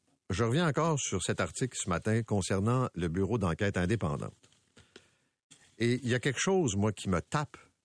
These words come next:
Vous avez une entrevue, toujours avec Daniel Renaud, Maître Robert Rouleau, qui est le numéro deux du bureau des enquêtes indépendantes.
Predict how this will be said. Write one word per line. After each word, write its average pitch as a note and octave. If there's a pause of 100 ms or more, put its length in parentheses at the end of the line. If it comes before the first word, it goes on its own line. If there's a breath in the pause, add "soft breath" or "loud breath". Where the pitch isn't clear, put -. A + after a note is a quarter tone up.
(1600)
Vous A2
avez C#3+
une D#3
entrevue, A#2 (400)
toujours A#2
avec G#2
Daniel G2
Renaud, F2+ (120)
Maître C3
Robert D3+
Rouleau, A#2
qui A#2+
est -
le G#2
numéro A2+
deux B2
du F2+
bureau G2+
des G#2
enquêtes A2+
indépendantes. F2